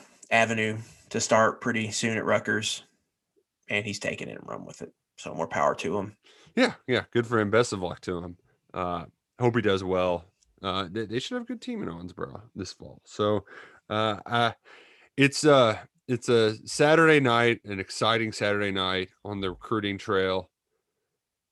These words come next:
Speaker 2: And, uh, it's, it's weird, Luckett, that this, it was supposed to be the day of the spring game,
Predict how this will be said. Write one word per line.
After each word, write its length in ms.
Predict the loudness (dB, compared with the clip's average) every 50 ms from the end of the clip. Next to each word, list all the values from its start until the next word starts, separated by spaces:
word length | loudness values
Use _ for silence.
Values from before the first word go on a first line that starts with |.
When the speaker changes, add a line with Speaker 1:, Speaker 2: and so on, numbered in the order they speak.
| _ _ -4
Speaker 2:
And, 380 | -2 0 2 0 0 -2 -6 -10 -8
uh, 180 | -8 -8 -8 -10 -12
it's, 260 | -8 -8 -8 -8 -6 -6
it's 180 | -6 -4 -2 0
weird, 360 | 4 6 6 8 6 6 6
Luckett, 420 | 4 4 4 4 2 0 -2 0 0
that 260 | 0 0 0 -2 -4 _
this, 420 | -14 -12 -2 2 2 2 2 0 -2
it 80 | 0
was 160 | 2 2 0 2
supposed 520 | 0 -4 -4 _ 2 4 4 4 2 0
to 60 | -8 -4
be 140 | -4 -4
the 80 | -4 -4
day 280 | -2 0 0 2 2 0
of 120 | 0 -4
the 60 | -10
spring 500 | -12 -14 -10 _ -2 0 0 0 0 -2 -2
game, 360 | -2 -4 -4 -4 -8 -10